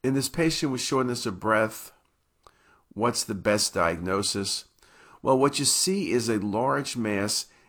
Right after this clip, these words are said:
infiltrating the patient's left hilum. It's involving the patient's left pulmonary artery. And yes, you could think about a massive pulmonary embolism,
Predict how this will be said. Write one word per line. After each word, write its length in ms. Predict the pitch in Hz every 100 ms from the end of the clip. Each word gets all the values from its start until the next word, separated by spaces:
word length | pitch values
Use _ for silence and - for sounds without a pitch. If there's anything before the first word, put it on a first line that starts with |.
| _ _
infiltrating 1080 | 120 135 135 123 - 139 113 104 101 98 -
the 120 | 73
patient's 680 | - 123 95 - 90 92 - _ _
left 360 | - 107 104 -
hilum. 640 | - 101 104 113 147 233 - _ _ _ _ _ _ _ _ _ _ _ -
It's 220 | 107 -
involving 520 | 110 92 107 113 117
the 60 | 101
patient's 500 | 117 95 95 92 95
left 280 | 95 -
pulmonary 420 | - 101 92 90 80
artery. 480 | 98 139 110 73 - - - - -
And 140 | 120
yes, 260 | 160 202 -
you 80 |
could 160 | 170 151
think 240 | - 151
about 300 | 147 127 110
a 40 | 95
massive 520 | 101 101 117 - -
pulmonary 340 | 127 101 101
embolism, 640 | 73 120 123 101 98 101